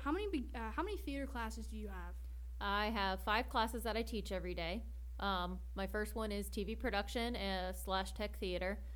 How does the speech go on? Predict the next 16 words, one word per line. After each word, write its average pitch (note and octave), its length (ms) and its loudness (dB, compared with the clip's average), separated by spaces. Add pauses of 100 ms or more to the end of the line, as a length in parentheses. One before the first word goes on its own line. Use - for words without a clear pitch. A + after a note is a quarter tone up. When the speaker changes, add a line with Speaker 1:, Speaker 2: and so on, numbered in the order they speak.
(260)
Speaker 2:
And F#3+ 300 0
then F#3+ 600 0 (240)
I F#3+ 120 0
have F#3+ 180 0
two - 200 2
beginning A3 360 2
acting G#3 300 2
classes. G#3+ 600 2
Then F#3 140 -2
I F#3+ 60 0
have F#3 140 2
advanced G3+ 380 0
acting G#3 380 2
and F3+ 80 -2
musical F3+ 300 -2
theater. D#3 300 -4